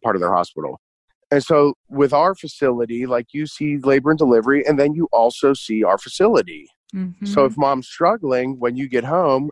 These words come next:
Speaker 1: and we show video of Alexis's story to every mother that gives birth in our health system, it tells Alexis's story. And so they, they're familiar with the facility, they're familiar with the story, and guess what? It works.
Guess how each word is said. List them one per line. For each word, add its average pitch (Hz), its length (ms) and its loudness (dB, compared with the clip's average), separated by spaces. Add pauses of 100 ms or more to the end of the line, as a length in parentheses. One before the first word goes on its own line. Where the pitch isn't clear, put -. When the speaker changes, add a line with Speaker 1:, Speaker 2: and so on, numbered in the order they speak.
(120)
Speaker 1:
and 139 160 2
we 160 80 0
show 175 240 2
video 123 600 0 (100)
of 120 120 2
Alexis's 123 520 -2
story 156 460 -2
to - 180 -6
every 127 200 0
mother 123 500 0 (580)
that 127 180 0
gives 117 220 -4
birth 143 380 0
in 107 100 -2
our 110 100 2
health 185 220 0
system, 64 640 -10 (500)
it 120 200 -2
tells 123 320 -2
Alexis's 127 540 -2
story. 120 580 -4
And 104 160 -6
so 135 140 -2
they, 131 160 -2 (140)
they're 139 100 0
familiar 131 720 2 (460)
with 143 220 0
the 165 80 -2
facility, 139 720 0
they're 127 120 -2
familiar 123 480 0
with 123 160 -2
the 120 80 -6
story, 156 540 0
and 123 80 -6
guess 139 180 -2
what? 156 160 2
It 92 80 -8
works. 117 640 -4